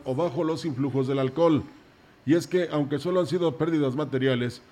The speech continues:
siguen al alza los hechos de tránsito, ya que la gente hace caso omiso o no hace caso a las recomendaciones, se quejó el titular de la corporación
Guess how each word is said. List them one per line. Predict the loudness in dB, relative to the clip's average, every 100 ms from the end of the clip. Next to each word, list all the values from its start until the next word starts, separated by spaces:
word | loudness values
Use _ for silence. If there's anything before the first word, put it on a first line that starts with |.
| -20 -8
siguen | -2 0
al | 2
alza | 0 0 0
los | -2 -2
hechos | -4 -4
de | -4
tránsito, | -2 0 0 -2 -4
ya | -8 -8
que | -8
la | -10 -6
gente | -4 -4
hace | -4 -6 -8
caso | -8 -8 -8 -6
omiso | -2 -2 -2 -6 -8 -18 -20 -16
o |
no | -14 -12
hace | -10 -6 -4
caso | -4 -4 -4
a | -4
las | -4
recomendaciones, | -4 -4 -4 -4 -4 -4 -4 -8 -14 -20 -20
se | -10 -6
quejó | -2 -2
el |
titular | -2 -6 -4 -4 -4
de | -4
la | -4
corporación | -6 -4 -4 -2 -4 -4